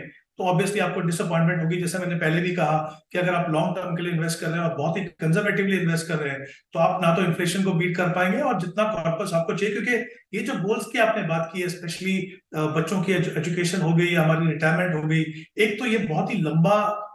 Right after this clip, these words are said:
time horizon रहता है और इसमें काफी बड़ा हमको corpus, uh, create करने की जरूरत होती है। तो सबसे एक कारण इसका ये हो सकता है कि जो आपके विचार थे या आपके जो ऑब्जेक्टिव थे,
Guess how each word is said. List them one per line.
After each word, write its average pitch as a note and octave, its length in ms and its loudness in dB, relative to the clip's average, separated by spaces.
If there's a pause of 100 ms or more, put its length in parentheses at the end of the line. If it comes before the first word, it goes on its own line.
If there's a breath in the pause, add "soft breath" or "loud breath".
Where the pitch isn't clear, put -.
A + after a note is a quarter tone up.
(100)
time E3+ 180 0
horizon E3+ 340 0
रहता F3 240 -4
है A#3+ 80 -2
और - 100 -4
इसमें A#3+ 680 -6
काफी F3+ 280 0
बड़ा G3 340 4
हमको F#3 420 2
corpus, E3 500 -2
uh, F3+ 100 -4
create F#3 380 0
करने F3 340 -2
की F#3+ 60 0
जरूरत D#3 280 0
होती D3 200 -2
है। D#3 120 2
तो G#3+ 300 0 (100)
सबसे - 360 -2
एक A3 500 -2
कारण G#3+ 320 2
इसका G3+ 220 -2
ये F#3 160 4
हो G#3 80 4
सकता F#3 280 -2
है F#3 40 2
कि G#3 420 0 (340 loud breath)
जो D#3+ 200 2
आपके G3 460 0
विचार F3+ 640 -2
थे G3+ 120 2
या F#3 120 2
आपके F#3+ 260 0
जो F#3 100 0
ऑब्जेक्टिव F3 640 -2
थे, - 260 -8